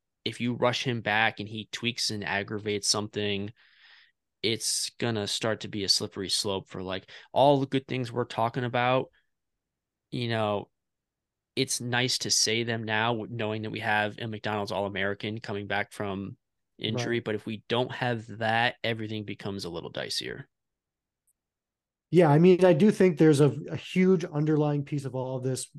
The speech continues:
Speaker 2: uh, that we've been talking about with light of uconn's impressive performance is that they've been doing it without Castle for these last, uh, four, uh, four or five games. And,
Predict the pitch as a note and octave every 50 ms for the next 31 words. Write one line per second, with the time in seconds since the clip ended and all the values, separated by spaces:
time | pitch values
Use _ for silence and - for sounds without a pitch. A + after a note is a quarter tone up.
0 | D#3 D#3+ D3 B2 C#3 C3+ C3 C3+ B2+ A#2+ C3 B2 B2 - C3+ B2+ C3 C3+ C#3+ C#3
1 | C3 B2+ B2+ B2+ B2+ B2+ B2 B2 B2+ A#2 A#2+ B2+ B2+ B2+ B2 A2 A#2+ C3 C3 C3+
2 | C#3 C3 B2+ A#2 B2 A#2 A2 C3 B2+ A#2 - B2 - C3 G#2+ - C#3+ C#3+ D3 D#3
3 | D#3 D3 C#3+ - B2 A2 C3 B2+ B2+ - C3 B2 A#2 C3+ B2+ B2 C3+ C3+ C3+ C3+
4 | C3+ C#3 C#3 C#3 C#3 C3+ B2 C#3 E3 F#3+ G3 - - D#3 D#3 D#3 D3+ - B3 A3+
5 | - - D3+ C3+ C3+ B2+ A2+ C3+ B2+ B2 B2 A#2+ - - - B2 A#2+ A#2+ A#2 A2
6 | - _ _ _ E3 C#3+ _ _ - C#3 B2+ B2+ B2+ C3 C3 C#3 C3+ B2 A#2+ A#2+
7 | A#2+ A#2+ D3+ - _ _ _ _ _ _ _ - C3 B2 A#2 - B2+ A#2 A2+ A2+
8 | D3 D3 D3+ D3+ D3+ D3+ C#3+ - - _ _ _ _ _ _ _ _ _ _ _
9 | - C#3+ C3+ C3 C3 C3 C3 C3 C3 B2+ B2+ B2+ B2 B2+